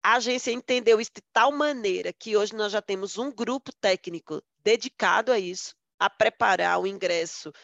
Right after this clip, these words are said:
das atividades da economia de hidrogênio na nossa regulação, no que nos compete,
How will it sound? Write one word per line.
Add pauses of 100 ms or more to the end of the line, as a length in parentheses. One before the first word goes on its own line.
(840)
das
atividades
da
economia
de
hidrogênio
na
nossa
regulação, (880)
no
que
nos
compete,